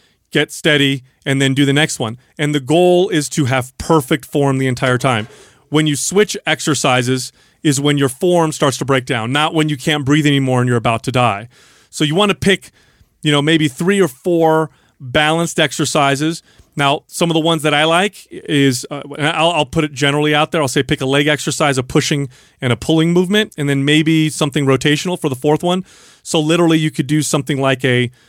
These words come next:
back step lunge to a push-up, uh, to a body row, uh, maybe to a cable chop. And you've got your whole body kinda covered. And now the, this hiit workout is actually gonna be less than thirty minutes.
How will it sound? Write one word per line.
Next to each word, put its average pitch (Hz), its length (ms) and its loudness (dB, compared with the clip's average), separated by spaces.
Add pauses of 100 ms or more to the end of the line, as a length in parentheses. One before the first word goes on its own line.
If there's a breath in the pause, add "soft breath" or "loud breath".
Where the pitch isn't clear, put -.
(280 soft breath)
back 147 240 -2
step - 320 -2
lunge 160 600 0 (420 soft breath)
to 147 260 2
a 127 340 2
push-up, 196 560 0 (480 soft breath)
uh, 127 260 2
to 147 220 -4
a 123 60 -2
body 147 420 2
row, 208 420 0 (360 soft breath)
uh, 143 260 2
maybe 156 340 2
to 160 300 -2
a 147 200 2
cable 151 380 0
chop. 117 420 -2 (420 soft breath)
And 127 180 -2
you've 135 120 -6
got 147 280 2
your 143 140 -4
whole 147 260 0
body 131 600 0
kinda 131 260 -2
covered. 139 480 0 (300 soft breath)
And 151 260 -2
now 156 200 0
the, 151 180 2
this 185 260 0
hiit 202 200 0
workout 160 520 0
is 143 80 -4
actually 156 260 -2
gonna 143 100 0
be - 20 0
less 143 240 0
than 139 160 -4
thirty 135 220 2
minutes. 127 420 -2